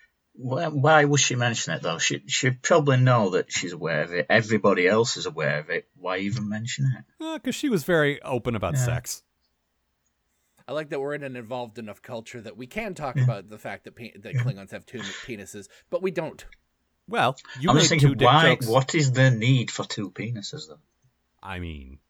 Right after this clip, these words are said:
Speaker 3: Klingons have a lot of backup organs, I guess, in
Speaker 2: Yeah, they
Speaker 3: case one
Speaker 2: do.
Speaker 3: gets, <laughs> in case one gets kicked off in a fight.
Speaker 2: Mm-hmm. Yeah, one maybe, like, it was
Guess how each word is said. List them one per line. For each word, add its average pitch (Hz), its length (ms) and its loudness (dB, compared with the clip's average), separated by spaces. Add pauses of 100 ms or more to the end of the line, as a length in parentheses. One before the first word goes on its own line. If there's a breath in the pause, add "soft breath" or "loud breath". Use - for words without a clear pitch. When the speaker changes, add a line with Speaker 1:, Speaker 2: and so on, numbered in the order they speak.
(140)
Speaker 3:
Klingons 208 320 -2
have 180 100 0
a 160 40 -6
lot 147 160 -2
of 110 80 -10
backup 123 380 -6
organs, 117 420 -8
I 120 80 -6
guess, 135 240 -8
in - 80 -10
Speaker 2:
Yeah, 123 100 0
they 107 120 -2
Speaker 3:
case 101 60 -6
one 104 120 -2
Speaker 2:
do. 82 40 -8
Speaker 3:
gets, - 200 -12 (140)
<laughs> - 200 -2
in 175 100 -8
case - 360 -8
one 151 220 -8
gets 131 280 -8
kicked - 380 -8
off 131 260 -4
in 104 60 -8
a 95 40 -10
fight. 101 360 -10 (500)
Speaker 2:
Mm-hmm. 117 280 -10 (720)
Yeah, 135 100 0
one 127 340 2 (100)
maybe, 135 360 -4
like, 110 340 -4 (260)
it 120 120 -10
was 113 200 -10